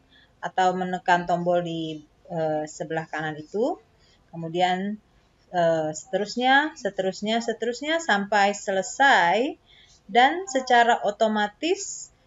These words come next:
P P T kita yang sudah kita rekam itu akan otomatis terekam dalam satu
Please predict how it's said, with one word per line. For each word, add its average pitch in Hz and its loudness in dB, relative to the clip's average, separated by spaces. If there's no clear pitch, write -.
P 240 -2
P 240 -4
T 240 -6
kita 269 2
yang 214 2
sudah 196 -2
kita 190 2
rekam 185 -4
itu 226 -6
akan 190 -2
otomatis 190 -4
terekam 185 -2
dalam 165 -2
satu 170 -8